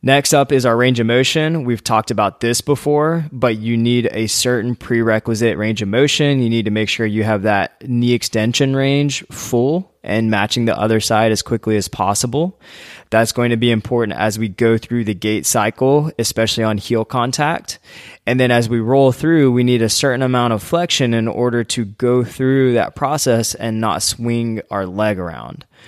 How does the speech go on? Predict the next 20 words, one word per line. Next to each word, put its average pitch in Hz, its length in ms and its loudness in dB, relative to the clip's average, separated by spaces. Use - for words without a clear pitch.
And 117 100 -4
so 117 160 0
that's 120 240 2
something 127 360 0
that 110 160 2
we 113 100 0
want 117 240 0
to - 80 -6
make 110 180 -2
sure 107 140 -4
we're 101 120 -4
aware 131 320 2
of. 127 300 2
So - 140 -4
the 98 100 -6
range 113 220 -2
of 110 80 0
motion 117 320 0
coming 107 320 -4
along. 127 500 -4